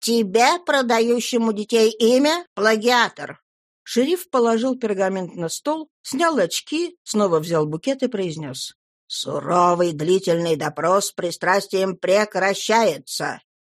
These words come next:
Харткванон, благодарите Её Величество!» Судебный пристав сделал знак человеку в кожаной одежде. Человек этот подручный палача, виселичный слуга, как он назывался в старинных хартиях,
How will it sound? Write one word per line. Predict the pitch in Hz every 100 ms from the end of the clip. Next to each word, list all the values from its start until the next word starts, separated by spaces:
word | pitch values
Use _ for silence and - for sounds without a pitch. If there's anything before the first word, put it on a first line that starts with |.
| -
Харткванон, | 208 254 233 - 165 170 170 175 165 156 _
благодарите | - 175 185 180 202 214 233 214 202
Её | 214
Величество!» | 220 269 269 139 - 143 117 - _ _ _ _
Судебный | - 302 339 349 339
пристав | - 285 269 294
сделал | 254 214 233 214
знак | 190 208 202
человеку | - 175 170 220 269 254
в | -
кожаной | 190 190 214 214
одежде. | 196 151 135 117 - _ _ _
Человек | - 175 180 208 202
этот | 175 - -
подручный | 180 185 190 - 160 151
палача, | 160 165 160 247 285 - -
виселичный | 214 277 262 170 165 - 190
слуга, | 196 254 240 170 120 -
как | - 160 175
он | 156 156
назывался | 160 180 170 156 -
в | 160
старинных | - 196 196 170 170
хартиях, | 165 196 175 - 120 131